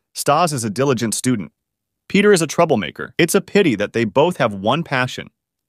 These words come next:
Katerina, loving stepmother, father's wife, tour guide, for Peter lover. Will their friendship stand the test of passion for the woman? This is a fascinating story about an unusual love triangle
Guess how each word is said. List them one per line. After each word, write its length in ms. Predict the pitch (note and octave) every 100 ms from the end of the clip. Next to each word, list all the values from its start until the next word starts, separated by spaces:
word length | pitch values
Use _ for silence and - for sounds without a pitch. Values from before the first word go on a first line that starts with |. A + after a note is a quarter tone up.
| -
Katerina, 640 | - C3+ E3 D#3+ D3+ D#3 _ _ -
loving 300 | A2 C#3+ E3+
stepmother, 640 | - D#3 C#3 C3+ B2+ C3 _ _
father's 320 | - A#2 C#3 B2+
wife, 440 | A2+ A#2+ A#2+ - _ -
tour 200 | E3+ D#3+
guide, 360 | G#2 D#2 C#2+ _ _
for 120 | -
Peter 280 | A2 D3 E3+
lover. 400 | D#3 B2+ A#2 A#2 _ _ _ _ G#2
Will 200 | E3 B3
their 140 | C4+
friendship 480 | - F3+ E3 F3 D#3
stand 380 | - C3+ C#3+ B2+
the 40 |
test 440 | - - E3 -
of 120 | G#2+ -
passion 440 | C3 C#3 - G2+
for 120 | G#2+
the 80 | F#2+
woman? 340 | F#2+ A2+ D2 _ _
This 160 | F3 G#3
is 80 | C#4
a 80 | A3
fascinating 760 | - E3+ G3 - A#2 F#2+ G2
story 380 | - G#2 F2 F2
about 220 | G2 G#2+
an 80 | G#2+
unusual 560 | A2+ A2+ D3+ D3 C#3
love 260 | A2+ A#2+ B2
triangle 540 | - E2 C#2+ C#2+ A#1+